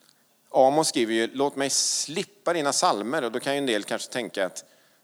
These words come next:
"Ja, just det, vi, vi behöver inte sjunga ur psalmboken, utan vi sjunger nyare sånger, det är bättre."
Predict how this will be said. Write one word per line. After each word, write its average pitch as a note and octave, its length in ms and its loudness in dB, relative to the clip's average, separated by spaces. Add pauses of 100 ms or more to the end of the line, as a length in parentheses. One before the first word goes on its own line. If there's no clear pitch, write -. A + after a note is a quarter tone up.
(140)
"Ja, D3 320 -4
just C#3 320 -6
det, F#2+ 120 -6
vi, A2 340 -10 (320)
vi F#2+ 60 -20
behöver A#2+ 180 -8
inte A#2+ 120 -8
sjunga A2+ 220 -4
ur G2 40 -4
psalmboken, G2+ 680 -4
utan A#2 180 -6
vi A2+ 60 -10
sjunger A#2+ 220 -4
nyare C3 320 -2
sånger, A#2 260 -4
det F#2+ 80 -6
är G2+ 40 -4
bättre." - 400 -12